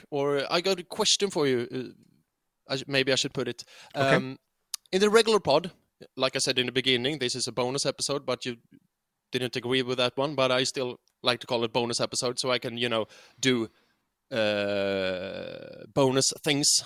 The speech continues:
Speaker 1: so to speak.
Speaker 2: Sure.
Speaker 1: Um, in the usual pod, in the regular pod, after every game, uh, one of us in the podcast crew, uh, gives out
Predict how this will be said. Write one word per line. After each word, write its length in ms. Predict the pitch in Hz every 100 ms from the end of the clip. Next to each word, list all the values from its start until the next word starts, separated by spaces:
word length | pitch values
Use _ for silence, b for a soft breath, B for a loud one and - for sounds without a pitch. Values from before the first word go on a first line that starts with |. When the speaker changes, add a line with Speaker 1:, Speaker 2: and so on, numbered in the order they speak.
| -
Speaker 1:
so 180 | - 143
to 60 |
speak. 300 | 131 147 143 -
Speaker 2:
Sure. 280 | - 135 160 _ _
Speaker 1:
Um, 560 | 139 135 135 135 131 135 _ _ - _ _ _
in 60 | 196
the 40 | 240
usual 300 | 277 - 180
pod, 300 | 151 117 -
in 100 | -
the 60 | 156
regular 300 | 180 160 143
pod, 280 | 147 117 92 - _ _
after 240 | 147 156 -
every 200 | 151 143
game, 320 | 160 127 117 - _ _ _ _ -
uh, 280 | 117 113
one 180 | 113 135
of 80 | 139
us 240 | 131 - -
in 140 | 127
the 600 | 117 117 113 110 110 95 87
podcast 340 | - 131 131 -
crew, 360 | 131 117 117 110 _ _
uh, 340 | 113 101 98 85 95
gives 280 | - 131 -
out 260 | 127 113